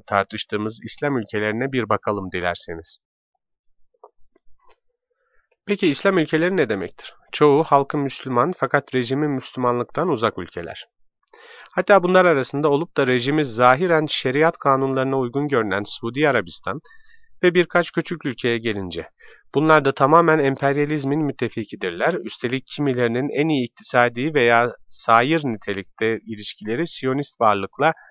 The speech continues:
yani İsrail'ledir. Bu yüzden iki blok arasında bir dayanışmadan bahsedemeyiz. Çünkü ne o tarafta ne bu tarafta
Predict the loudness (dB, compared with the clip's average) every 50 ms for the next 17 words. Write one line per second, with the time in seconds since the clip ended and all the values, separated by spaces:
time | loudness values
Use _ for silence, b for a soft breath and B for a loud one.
0 | b b b 0 4 4 4 4 4 0 -4 -4 -4 -2 -2 0 -2 -2 -4 -8
1 | -10 -10 -12 -16 -20 -20 _ _ _ _ _ _ _ b b b b b b b
2 | b b b b b b b b 0 2 2 2 2 4 4 4 4 4 0 -2
3 | -2 -4 0 0 0 2 2 2 2 2 0 0 0 0 0 0 0 0 2 2
4 | 2 2 0 -2 -2 0 2 2 2 4 4 4 2 2 0 -6 -4 -4 -4 -4
5 | -6 -8 -8 -10 -6 -6 -6 -4 -4 -4 -2 0 0 2 2 2 0 -2 -2 -2
6 | -2 -2 -2 -4 -4 -4 -2 0 2 0 0 0 -2 -4 -4 -2 -2 0 -2 -2
7 | -4 _ -6 -4 -4 -4